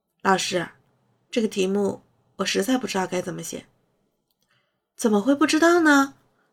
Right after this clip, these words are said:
每个人都有妈妈，母亲节快到了，老师也是借着这个机会让你们好好为自己的妈妈写一篇文章，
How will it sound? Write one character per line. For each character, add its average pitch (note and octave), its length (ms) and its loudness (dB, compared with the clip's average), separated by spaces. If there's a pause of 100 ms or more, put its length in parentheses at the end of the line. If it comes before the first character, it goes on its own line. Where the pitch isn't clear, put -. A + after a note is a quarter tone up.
(160)
每 F3+ 160 -8
个 G3+ 120 2
人 A3+ 160 4
都 B3+ 120 4
有 B3 120 6
妈 G3+ 220 0
妈， G#3 240 -4 (600)
母 B3 160 4
亲 D#4+ 200 2
节 C4 160 4
快 A#3+ 220 0
到 G#3 240 2
了， F3+ 220 -4 (560)
老 B3 200 4
师 E4 160 2
也 C4+ 120 6
是 A#3 100 2
借 A#3 180 2
着 G3+ 80 -2
这 G#3+ 140 0
个 G3+ 80 2
机 A#3+ 220 0
会 B3+ 280 2 (200)
让 D4+ 160 4
你 A3 40 6
们 G#3 140 2
好 G3+ 160 -4
好 F3 160 -2
为 C4 180 4
自 C4+ 160 2
己 F#3+ 120 -4
的 F3+ 40 -6
妈 A#3+ 220 0
妈 B3 220 2
写 D3 160 -6
一 E3 80 -12
篇 A3+ 180 -4
文 G3+ 180 -2
章， C4+ 300 0